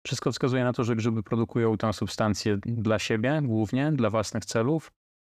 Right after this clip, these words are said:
I też, em, jakby w, em, niektórzy popularyzatorzy grzybów psylocybinowych i, e, tacy entuzjaści,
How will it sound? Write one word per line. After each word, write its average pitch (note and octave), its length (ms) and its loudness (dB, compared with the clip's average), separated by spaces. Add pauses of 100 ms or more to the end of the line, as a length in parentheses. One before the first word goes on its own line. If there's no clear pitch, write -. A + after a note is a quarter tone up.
(120)
I A#2 800 2
też, - 300 -2
em, B2+ 460 0 (100)
jakby A#2+ 300 0
w, - 180 -8
em, A#2+ 1040 0 (220)
niektórzy B2 680 0 (120)
popularyzatorzy B2 720 0
grzybów G#2+ 320 0
psylocybinowych G#2 1000 2
i, G#2 520 2
e, A2 160 0
tacy A2 300 -2
entuzjaści, A2 760 0